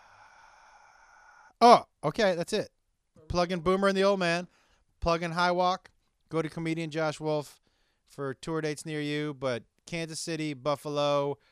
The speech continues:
Speaker 1: Portland, Oregon, and Boston in that order in January. Cobb's, San Francisco, Valentine's Day will be a good time. I'll have that song down pat by then. And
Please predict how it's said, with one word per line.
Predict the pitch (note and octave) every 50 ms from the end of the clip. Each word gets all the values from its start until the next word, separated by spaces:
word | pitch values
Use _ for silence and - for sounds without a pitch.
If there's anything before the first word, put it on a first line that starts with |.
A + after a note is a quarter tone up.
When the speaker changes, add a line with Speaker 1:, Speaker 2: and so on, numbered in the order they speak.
| _ _ _ _ _ -
Speaker 1:
Portland, | - E3 E3 E3 D3+ D#3+ D#3 D3+
Oregon, | D3 D3+ D3+ D3+ D3+ C#3+ D3 C#3+ C#3+
and | A#2+ B2+ B2+ B2
Boston | A#2 C3+ C3+ C3 C3 A#2+ - - C#3 B2+ B2
in | - D3+ D#3 D#3 D#3
that | D3+ D3+ D3+ -
order | D#3 D#3 D#3 D#3 D3+ D3+ D3+ D3+ D3+
in | C3+ C3 C3
January. | B2+ B2+ D3+ D3+ D3+ D3+ D3+ D#3 D3+ D#3 D3+ D3+ D3+ D3+ D3+ D3+ C3+ _ _ _ _ _ _ _ _ _ _ _ _ _ _ _ -
Cobb's, | - - E3 E3 E3 F3 F3+ F3+ F3+ F3+ E3+ D#3+ - - -
San | - - - E3+ D#3+
Francisco, | C#3+ - - F3 D#3 - E3+ D#3
Valentine's | C#3 C3+ D#3 D#3 E3 E3+ D#3+ - E3+ D3+ D3 C#3 B2+
Day | B2+ C#3 C3+
will | C3 B2+
be | A#2 B2 B2
a | A#2
good | A2 A2+ C#3 C#3 C3
time. | - D3+ C#3+ C#3 C#3 C#3 C#3 C#3 C#3 B2+ _ _ _ _ _ _ _ _ _ _ _ _ _ _ _ _ _ _ _ _ _ -
I'll | B2+ B2+ A#2+
have | C3+ C#3 C3+ A#2+
that | C3+ C3 B2+ -
song | - - C3+ C3 C3 C3 B2
down | A2+ B2 A#2+ A#2 A2
pat | - C3 A#2+ A2+ F#2+ -
by | A2 G#2+ G#2
then. | G#2+ A2 G#2 G2 F#2+ F#2 - _ _ _ _ _ _ _ _ _ _ _ _ _ _ -
And | A#2 A#2+ A#2+ A#2 A#2 A#2 A#2 A2+ A2+ A2+ A2+ A2+ A2+ A2 A2 G#2+ G2+ G2